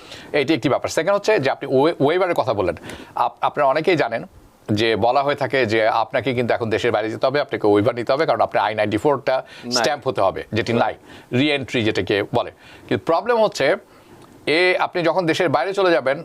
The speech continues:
Speaker 1: আপনি এখানে ইলিগালি ছিলেন, আপনার উপর একটা বার পড়ে যেতে পারে, যার জন্য ওয়েভারটা নেওয়া।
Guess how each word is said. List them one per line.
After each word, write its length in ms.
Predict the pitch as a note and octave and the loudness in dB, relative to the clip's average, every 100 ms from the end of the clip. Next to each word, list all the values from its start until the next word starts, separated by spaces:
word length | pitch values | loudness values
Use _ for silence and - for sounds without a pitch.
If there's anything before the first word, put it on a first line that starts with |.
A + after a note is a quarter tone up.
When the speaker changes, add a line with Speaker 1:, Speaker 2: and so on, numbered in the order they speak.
| - - | -8 -6
Speaker 1:
আপনি 400 | A#2 D#3 D#3 C#3 | -2 0 0 0
এখানে 300 | D3+ D3 C#3+ | 0 0 2
ইলিগালি 340 | C#3+ D3+ D#3 | 2 2 0
ছিলেন, 340 | C#3 C3 C3 | 0 0 -2
আপনার 300 | - A#2+ - C#3+ | -4 -4 -2 0
উপর 100 | D3 | 0
একটা 180 | D3+ | 0
বার 240 | A2+ A#2 B2+ | 0 -2 0
পড়ে 180 | C3+ G#2+ | 0 2
যেতে 180 | G2 | 0
পারে, 220 | G2 D#2 - A2 | -2 -2 -2 -2
যার 160 | C3 | -2
জন্য 140 | D3 F#3 | 0 2
ওয়েভারটা 440 | D3 B2+ C3 C3 | 2 2 0 -2
নেওয়া। 280 | A2 F2 | 0 0